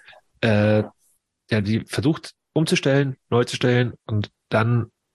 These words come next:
hat's aber eine Zeit lang gedauert. Und ich glaube, diese, diese Zeit, die es gedauert hat, bis er da irgendwie einen Impact gehabt hat,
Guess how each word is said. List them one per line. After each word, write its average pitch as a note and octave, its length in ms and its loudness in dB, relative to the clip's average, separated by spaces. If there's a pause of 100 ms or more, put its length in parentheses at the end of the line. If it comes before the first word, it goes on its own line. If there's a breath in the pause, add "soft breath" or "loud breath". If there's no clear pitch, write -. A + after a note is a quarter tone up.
(600)
hat's - 200 -4
aber B2 120 0
eine A2+ 100 -2
Zeit A2+ 240 -2
lang A#2+ 100 -2
gedauert. A#2 300 0
Und B2+ 80 -4
ich A2 60 -6
glaube, A2+ 180 -2
diese, C#3 320 0
diese B2 220 0
Zeit, B2+ 220 0
die C3 40 0
es A2 80 -6
gedauert B2+ 380 2
hat, B2+ 160 -2
bis A2+ 160 -4
er B2 320 2
da G#2+ 400 0 (220)
irgendwie A2 280 0
einen G#2+ 100 -4
Impact C3 240 0
gehabt A2+ 240 0
hat, - 240 -4